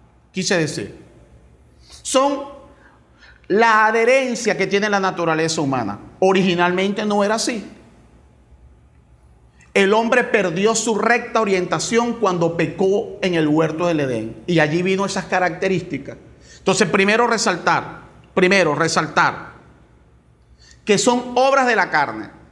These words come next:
Y segundo, nos señala que si practicamos tales cosas, no heredamos el reino de los cielos. Ahora, ¿qué es práctica? Práctica es hábito.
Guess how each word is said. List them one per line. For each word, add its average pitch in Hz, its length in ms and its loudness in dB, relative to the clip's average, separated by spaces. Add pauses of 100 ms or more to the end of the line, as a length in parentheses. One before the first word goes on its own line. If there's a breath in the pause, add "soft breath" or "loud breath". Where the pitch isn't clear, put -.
Y 320 160 0
segundo, 285 1120 0 (880)
nos 202 240 0
señala 202 800 0 (800)
que 220 100 4
si 220 160 -2
practicamos 233 1300 -2
tales 247 420 0
cosas, 277 580 0 (180)
no 208 400 2
heredamos 196 460 0
el 170 100 -2
reino 160 280 0
de 151 80 0
los 127 180 -4
cielos. 95 260 -6 (540 loud breath)
Ahora, 240 360 0
¿qué 262 180 2
es 285 160 -6
práctica? 143 640 -2 (380)
Práctica 151 440 -2
es 202 180 -6
hábito. 113 340 -4